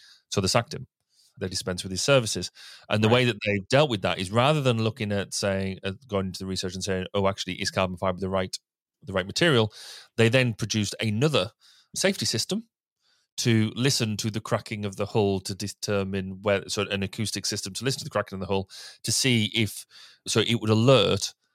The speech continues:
Speaker 1: if it could hear the cracking, and therefore they could do something about it. However, as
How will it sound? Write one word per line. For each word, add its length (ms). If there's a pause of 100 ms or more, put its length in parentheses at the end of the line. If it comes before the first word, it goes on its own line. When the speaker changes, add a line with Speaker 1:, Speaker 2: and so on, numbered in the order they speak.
(220)
Speaker 1:
if 200
it 80
could 160
hear 180
the 80
cracking, 600 (320)
and 180
therefore 380
they 100
could 140
do 120
something 280
about 340
it. 140 (560)
However, 360
as 320